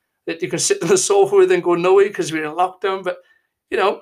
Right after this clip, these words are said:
just think these little things and set this in place. And maybe it might be something you've been putting off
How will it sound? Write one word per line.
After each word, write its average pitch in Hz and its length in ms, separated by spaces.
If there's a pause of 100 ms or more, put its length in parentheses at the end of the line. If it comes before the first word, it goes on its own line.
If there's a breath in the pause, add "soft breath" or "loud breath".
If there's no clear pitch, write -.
(160 loud breath)
just - 160
think 247 120
these 214 120
little 233 180
things 175 320
and 170 100
set - 280
this - 160
in 185 100
place. 175 280
And 180 100
maybe 196 200
it 180 80
might 170 160
be - 60
something 170 320
you've 156 80
been 151 160
putting 226 300
off 165 340